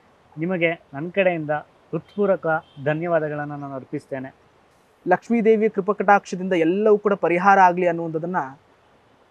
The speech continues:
Speaker 2: ತಾಯಿ ಜಗನ್ಮಾತೆ ಆಗಿರುವಂಥ ಕೊಲ್ಲೂರು ಮೂಕಾಂಬಿಕೆ ದೇವಿ ಹತ್ರ ಆರಾಧನೆಗಳನ್ನ ಮಾಡಿಕೊಳ್ತಾ,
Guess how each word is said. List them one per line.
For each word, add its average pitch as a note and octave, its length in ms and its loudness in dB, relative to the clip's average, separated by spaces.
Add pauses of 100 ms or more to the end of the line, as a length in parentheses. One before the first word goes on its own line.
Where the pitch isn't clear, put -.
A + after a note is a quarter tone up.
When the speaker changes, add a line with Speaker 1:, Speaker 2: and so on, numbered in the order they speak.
(180)
Speaker 2:
ತಾಯಿ F3+ 300 10
ಜಗನ್ಮಾತೆ G3 500 2
ಆಗಿರುವಂಥ F3 440 4
ಕೊಲ್ಲೂರು G3+ 380 4
ಮೂಕಾಂಬಿಕೆ E3+ 400 2
ದೇವಿ F#3 260 4
ಹತ್ರ F#3 180 2
ಆರಾಧನೆಗಳನ್ನ F3+ 600 4
ಮಾಡಿಕೊಳ್ತಾ, E3 720 4